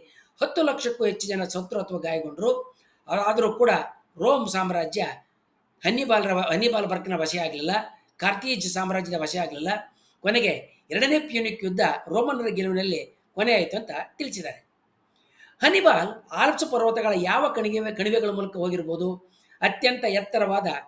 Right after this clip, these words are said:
ಕಡಿದಾದ ಈ ಆ ಇಕ್ಕಟ್ಟಿನ ದಾರಿಗಳಲ್ಲಿ ಆನೆಗಳನ್ನ ಹೇಗೆ ಸಾಗಿಸಿರ್ಬೋದು ಅನ್ನುವ ಪ್ರಶ್ನೆಗಳು ಇತಿಹಾಸಕಾರನ್ನ ಕಾಡ್ತಾ ಇದ್ವು. ಇದೇ ಪ್ರಶ್ನೆ ಪ್ರಾಚೀನ ಇತಿಹಾಸಕಾರರಾಗಿದ್ದ ಪಾಲಿಬಿಯಸ್ ಮತ್ತು ಲಿವಿಯನ್ನು ಕೂಡ ಕಾಡಿದ್ದು. ಕೆಲ ಇತಿಹಾಸಕಾರರು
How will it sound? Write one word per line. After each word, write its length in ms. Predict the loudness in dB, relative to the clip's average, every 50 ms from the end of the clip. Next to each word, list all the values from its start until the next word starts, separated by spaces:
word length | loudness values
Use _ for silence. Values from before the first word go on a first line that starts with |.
| _ _ _
ಕಡಿದಾದ 420 | -2 -2 -2 0 2 0 0 0 -2 -4 -4 -8 _ _ _ _ _ _ _ _ -6
ಈ 120 | -2 0 2
ಆ 400 | 2 2 0 -2 -2 -2 -2 -2
ಇಕ್ಕಟ್ಟಿನ 540 | -2 -4 -6 0 2 2 2 2 2 -2 -2 0
ದಾರಿಗಳಲ್ಲಿ 640 | 0 0 0 0 0 2 2 2 2 0 -2 -2
ಆನೆಗಳನ್ನ 440 | -2 -2 -2 0 0 2 2 0 0
ಹೇಗೆ 320 | 0 2 4 4 4 4 2
ಸಾಗಿಸಿರ್ಬೋದು 560 | 0 0 -4 -4 -4 -6 -6 -6 -6 -6 -6
ಅನ್ನುವ 220 | -6 -4 -4 -4
ಪ್ರಶ್ನೆಗಳು 760 | -6 -6 -12 -12 -12 -10 -6 -2 -2 -2 -2 -4 -8 _ _ _ _ _ _ _ _ -6 -6
ಇತಿಹಾಸಕಾರನ್ನ 680 | -2 0 4 4 4 4 2 -2 -2 -4 -4 -2 -2 -4 2 2
ಕಾಡ್ತಾ 240 | 2 2 4 2
ಇದ್ವು. 360 | 0 0 -2 -8 -14 -16 _ _ _ _ _ _ _ _ _ _ _ -8
ಇದೇ 220 | -2 2 4 4
ಪ್ರಶ್ನೆ 440 | 6 4 4 0 0 0 0 -2 -2
ಪ್ರಾಚೀನ 460 | -2 0 0 0 0 0 0 -4 -2
ಇತಿಹಾಸಕಾರರಾಗಿದ್ದ 920 | -2 -2 -2 -2 0 0 0 0 0 -2 -2 -2 -2 -2 -4 -4 -4 -4 -4 -6 -6 -8 -12 -20 _ -20 -20 _ _ _
ಪಾಲಿಬಿಯಸ್ 600 | -2 0 0 0 2 2 2 2 2 2 0 -2
ಮತ್ತು 220 | -2 -2 -4 -4 -4
ಲಿವಿಯನ್ನು 400 | -2 -2 -2 0 0 0 -2 -2
ಕೂಡ 180 | -2 -2 -2 -2 -2 -2 -4 -4 0
ಕಾಡಿದ್ದು. 480 | 2 2 2 2 0 -4 -10 -14 _ _ _ _ _ _ _ _ _ _ _ -4
ಕೆಲ 140 | -2 0 2
ಇತಿಹಾಸಕಾರರು 1080 | 2 2 2 2 0 0 0 -2 -4 -6 -4 -4 -2 0 0 -2 -2 -4 -6 -12 _